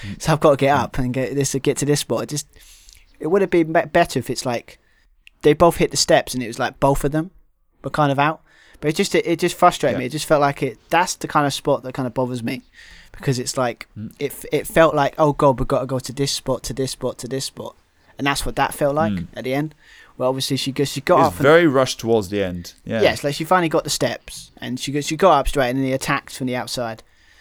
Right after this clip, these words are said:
Speaker 2: and then obviously you've got, um, both women basically. Uh, I think it was on the, um, s-, basically outside, and he fell over the, uh, bar-, barricade basically, um, or, you know, Nia Jax did anyway, and obviously Bianca Belair just be-,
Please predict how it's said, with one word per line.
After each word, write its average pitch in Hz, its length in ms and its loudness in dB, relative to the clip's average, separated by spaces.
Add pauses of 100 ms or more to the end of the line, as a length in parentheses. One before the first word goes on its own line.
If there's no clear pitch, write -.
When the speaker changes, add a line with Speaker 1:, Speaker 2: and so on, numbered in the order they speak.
(260)
Speaker 2:
and 135 120 -2
then 127 160 0
obviously 123 360 -6
you've 123 200 -8
got, 123 320 -4
um, 120 460 -6 (160)
both 147 260 2
women 139 260 2
basically. 131 540 -6
Uh, 120 120 -6
I - 20 -8
think 131 240 -10
it 127 40 -6
was 120 120 -8
on 123 140 -4
the, 117 200 -6
um, 117 300 -8 (720)
s-, - 160 -12 (240)
basically 139 320 0
outside, 123 300 -2
and 123 80 -4
he 131 60 -6
fell 135 340 0
over 131 220 -4
the, 120 240 -6
uh, 117 40 -8
bar-, 123 400 -4
barricade 127 500 -2
basically, 117 520 -8 (540)
um, 120 460 -2
or, 127 280 -2 (300)
you 143 80 -6
know, 123 220 -6
Nia 135 280 0
Jax - 280 -2
did 127 140 -6
anyway, 117 380 -6 (340)
and 135 140 -2
obviously 131 260 -2 (240)
Bianca 156 240 -2
Belair 143 240 2
just - 800 -2
be-, 143 140 -2